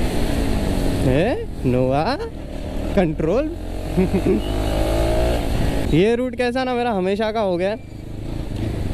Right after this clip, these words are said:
इसलिए मेरे को यहाँ के हर एक, एक, एक खड्डे मालूम है कहाँ पे, इसलिए यहाँ पे मैं एकदम बिंदास होके चलाता हूँ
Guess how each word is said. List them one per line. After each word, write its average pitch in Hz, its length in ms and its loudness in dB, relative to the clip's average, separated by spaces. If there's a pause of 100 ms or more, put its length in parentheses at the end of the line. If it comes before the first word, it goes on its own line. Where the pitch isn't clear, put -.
इसलिए 208 220 4
मेरे 233 140 2
को 254 80 0
यहाँ 226 240 0
के 262 80 -2
हर 214 260 0
एक, 254 160 -2
एक, 220 220 -2
एक 277 180 -2
खड्डे 202 300 0
मालूम 190 300 0
है 160 80 0
कहाँ 170 280 -2
पे, 160 200 0
इसलिए 220 200 -2
यहाँ 202 180 0
पे 233 80 -2
मैं 226 160 0
एकदम 214 260 -2
बिंदास 190 420 0
होके 185 200 0
चलाता 135 360 0
हूँ 117 60 -4